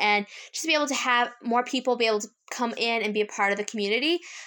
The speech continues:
um, in order to, you know, have that, um, in order to have that space for students to, you know, fully engage and interact with many other students on campus.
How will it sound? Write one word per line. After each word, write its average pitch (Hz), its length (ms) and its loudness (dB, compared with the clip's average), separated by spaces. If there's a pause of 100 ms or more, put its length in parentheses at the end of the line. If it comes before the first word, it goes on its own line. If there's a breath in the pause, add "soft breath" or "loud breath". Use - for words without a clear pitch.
(120 loud breath)
um, 196 380 4
in 214 120 -2
order 208 320 2
to, 202 560 2 (760)
you 220 80 -2
know, 190 120 0
have 190 360 -2
that, 175 380 0
um, 180 420 -6 (2000 soft breath)
in 262 100 0
order 262 180 4
to 254 100 -2
have 226 300 0
that 214 180 2
space 208 500 -2
for 208 140 -4
students - 760 0
to, 202 300 4 (520 loud breath)
you 247 100 -2
know, 208 180 0 (240)
fully 262 380 6
engage 214 580 4
and 220 140 0
interact 190 480 0
with 202 180 -2
many 185 260 0
other 180 300 -2
students 165 360 -2
on 170 100 -2
campus. - 540 -8